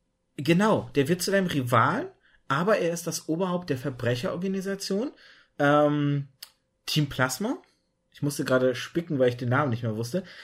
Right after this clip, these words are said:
Und das Spannende an Team Plasma ist, ich hab's ja eben gesagt, ähm, Team Galactic waren die letzten, die nur die Weltherrschaft wollten.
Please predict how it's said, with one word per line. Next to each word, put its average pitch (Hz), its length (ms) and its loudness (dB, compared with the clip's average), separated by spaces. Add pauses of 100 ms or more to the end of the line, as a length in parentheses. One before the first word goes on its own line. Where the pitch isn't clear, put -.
(200)
Und 147 100 -2
das 165 100 0
Spannende 233 300 0
an 185 80 0
Team 175 160 -6
Plasma 170 260 -6
ist, - 160 -6
ich 147 120 -8
hab's 175 140 -4
ja - 80 -2
eben 165 200 -2
gesagt, 151 540 -6
ähm, 131 180 -4
Team 151 180 -6
Galactic 139 460 -4
waren 156 120 -4
die 147 60 -4
letzten, 160 320 0
die 143 120 -2
nur 156 120 2
die 170 140 -2
Weltherrschaft 123 520 0
wollten. 95 300 -6